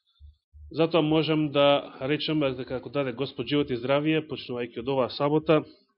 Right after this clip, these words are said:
ќе продолжиме и наредната, ќе зборуваме ова пролет малку повеќе за библиските пророќства. Се разбира, оние што се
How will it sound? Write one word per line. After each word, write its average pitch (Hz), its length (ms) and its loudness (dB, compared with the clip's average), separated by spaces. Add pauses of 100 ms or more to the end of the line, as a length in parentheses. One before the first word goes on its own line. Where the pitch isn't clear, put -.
(680)
ќе 143 80 -4
продолжиме 139 520 6
и 127 40 4
наредната, 151 560 2
ќе 156 400 2 (560)
зборуваме 139 640 6 (360)
ова 139 280 4
пролет 139 340 2 (920)
малку 139 420 2
повеќе 135 720 2
за 131 180 -4
библиските 123 540 -2
пророќства. 127 640 -4 (1400)
Се - 140 2
разбира, 165 420 8
оние 156 240 8
што 139 300 0
се 127 420 2